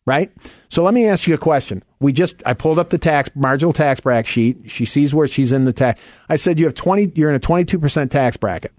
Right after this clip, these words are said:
I'm gonna ask you a question. You're putting ten thousand in. If I, if you have a Roth option, which she did, I said, and I ask you this question, if you put ten thousand dollars into the Roth instead of the traditional, which you're currently doing,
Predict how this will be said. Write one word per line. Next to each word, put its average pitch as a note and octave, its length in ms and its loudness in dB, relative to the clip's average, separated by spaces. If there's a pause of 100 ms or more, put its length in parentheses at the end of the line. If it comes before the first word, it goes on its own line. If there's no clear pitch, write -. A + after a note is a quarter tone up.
(320)
I'm D#3 80 0
gonna G#3 120 2
ask F#3 160 0
you D#3 80 2
a - 20 -12
question. - 420 -4 (720)
You're D3+ 120 2
putting A3 220 2
ten E3+ 220 2
thousand C#3 380 2
in. F#2+ 200 -4 (340)
If C3 160 0
I, F#3+ 200 2 (120)
if C#3+ 160 0
you G3+ 120 4
have G#3 120 2
a E3 60 0
Roth C#3+ 300 2
option, A#2+ 360 0
which C3 160 2
she - 180 0
did, A#2+ 320 0 (300)
I C#3+ 80 0
said, D3 320 0
and C#3+ 80 0
I D#3+ 140 0
ask E3+ 260 0
you D#3 60 2
this C#3 160 -2
question, B2 320 0
if - 100 -4
you F#3 120 2
put - 280 -2
ten G3+ 300 0
thousand F3 400 0
dollars C3+ 500 0
into D3+ 220 0
the C3+ 100 0
Roth B2+ 420 0
instead C#3 320 0
of B2+ 100 0
the B2+ 60 0
traditional, C3+ 460 0
which B2+ 160 0
you're A#2+ 80 0
currently C3 340 -2
doing, C3+ 320 0